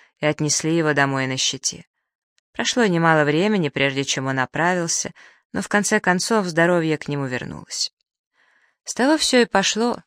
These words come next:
Король Марк не желал признаваться, что он поджидал Тристрама в засаде,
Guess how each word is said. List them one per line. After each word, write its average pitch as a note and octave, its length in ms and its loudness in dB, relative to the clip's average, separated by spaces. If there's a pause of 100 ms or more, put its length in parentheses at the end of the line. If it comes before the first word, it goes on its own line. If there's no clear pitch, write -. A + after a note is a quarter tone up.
(340)
Король A3 300 2
Марк G3+ 340 6
не E3+ 100 0
желал E3+ 320 4
признаваться, D3+ 760 2
что D3+ 240 -2
он D#3 160 0
поджидал D3 560 0
Тристрама C3 640 0
в A#2+ 80 -6
засаде, E3+ 600 -2